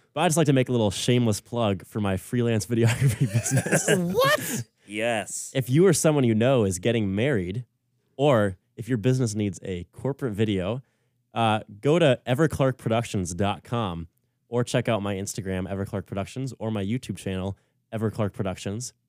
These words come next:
Speaker 1: But everything, including pricing and portfolio and everything you need to know, is on ever clark productions dot com.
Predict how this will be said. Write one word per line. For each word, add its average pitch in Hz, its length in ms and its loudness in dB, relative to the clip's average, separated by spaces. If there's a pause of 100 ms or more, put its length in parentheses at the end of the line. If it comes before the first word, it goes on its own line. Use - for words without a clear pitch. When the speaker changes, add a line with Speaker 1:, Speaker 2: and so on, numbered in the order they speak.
(200)
Speaker 1:
But 135 260 -2 (320)
everything, 113 300 0
including 95 380 -4
pricing 117 540 -4
and 92 200 -10
portfolio 123 720 -2 (240)
and 131 80 -2
everything 175 260 4
you 139 100 4
need 117 140 4
to 110 80 2
know, 110 340 2
is 110 140 -2
on 98 100 0
ever 120 220 -2
clark 120 200 -4
productions 101 420 -4
dot 90 260 -10
com. 80 380 -8